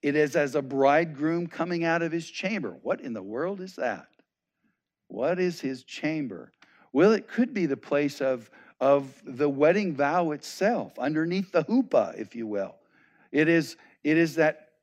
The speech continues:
that sacred place where those vows are taken, um, where the contract is made,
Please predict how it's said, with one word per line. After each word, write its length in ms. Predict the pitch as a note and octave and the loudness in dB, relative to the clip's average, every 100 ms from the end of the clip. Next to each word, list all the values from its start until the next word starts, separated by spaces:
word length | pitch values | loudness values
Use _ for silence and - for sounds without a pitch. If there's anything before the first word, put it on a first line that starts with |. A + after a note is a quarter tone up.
| - | 2
that 280 | D3+ D3 - | 4 4 0
sacred 680 | - G3+ G#3 G#3 F3+ C#3 | -4 0 0 0 -4 -4
place 480 | - G3+ F3 A2+ - | -2 0 0 -4 -4
where 140 | D3 | -2
those 240 | C#3 C3+ A#2 | 0 -2 -2
vows 480 | A#2 C3+ D#3 D#3 C#3 | -2 0 0 -2 -6
are 100 | C3+ | -10
taken, 640 | - F3+ D#3+ C3 G2+ E2 _ _ _ _ _ _ _ _ _ _ _ _ _ _ _ _ _ _ | -10 -8 -8 -10 -12 -16 _ _ _ _ _ _ _ _ _ _ _ _ _ _ _ _ _ _
um, 500 | G#2+ A2+ A2+ G#2+ G2+ - | -12 -8 -8 -8 -12 -4
where 220 | B2+ B2+ | -2 0
the 100 | C3+ | -2
contract 800 | - D3+ D#3 E3 - C3 G#2+ - | -4 -2 0 0 -2 -2 -2 -6
is 180 | G2 F#2 | -12 -10
made, 400 | F#2+ E2+ C#2+ | -10 -12 -14